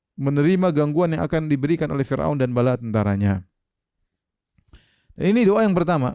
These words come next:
Baru kemudian Nabi Musa berdoa, "Yassir li amri." Mudahkanlah urusanku, ya. Karena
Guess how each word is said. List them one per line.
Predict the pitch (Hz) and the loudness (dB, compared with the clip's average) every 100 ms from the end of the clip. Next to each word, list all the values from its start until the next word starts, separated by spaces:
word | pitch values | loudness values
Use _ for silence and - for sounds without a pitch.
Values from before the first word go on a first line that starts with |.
| - | -8
Baru | - - - 196 262 | -20 -14 -2 0 2
kemudian | 220 202 180 175 247 247 - - - - | 2 0 2 0 0 -4 -12 -16 -16 -4
Nabi | 156 | -2
Musa | 160 196 190 | 0 0 0
berdoa, | 156 151 202 175 | 2 2 2 4
"Yassir | 165 208 202 | 4 2 2
li | 175 160 | 2 0
amri." | 131 107 107 101 - _ _ _ _ _ _ _ _ _ _ _ | 0 0 0 -2 -8 _ _ _ _ _ _ _ _ _ _ _
Mudahkanlah | 147 156 151 208 208 160 | -2 0 2 2 2 2
urusanku, | 131 110 101 98 - 120 | 0 -2 -6 -8 -14 -14
ya. | 113 120 107 _ _ _ _ _ _ - | -10 -8 -10 _ _ _ _ _ _ -4
Karena | 175 220 262 | -2 0 -2